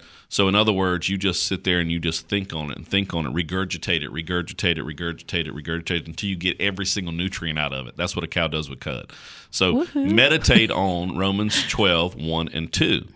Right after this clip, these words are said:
Speaker 2: Yes.
Speaker 1: right? That you got true and proper worship, and it, be-, it, be-, it,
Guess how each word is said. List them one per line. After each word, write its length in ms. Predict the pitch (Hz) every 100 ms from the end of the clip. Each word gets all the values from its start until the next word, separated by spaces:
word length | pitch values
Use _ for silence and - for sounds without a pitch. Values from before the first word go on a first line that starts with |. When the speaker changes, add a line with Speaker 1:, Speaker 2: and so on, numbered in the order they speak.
| -
Speaker 2:
Yes. 220 | 180 135
Speaker 1:
right? 260 | 87 101 - - - - -
That 180 | 90 -
you 80 | 117
got 220 | 131 -
true 240 | - 143
and 100 | 143
proper 240 | 135 127 123
worship, 440 | 110 104 - -
and 100 | 82
it, 140 | 101
be-, 240 | 101 98 - 104
it, 140 | 98
be-, 100 | 117
it, 260 | - 104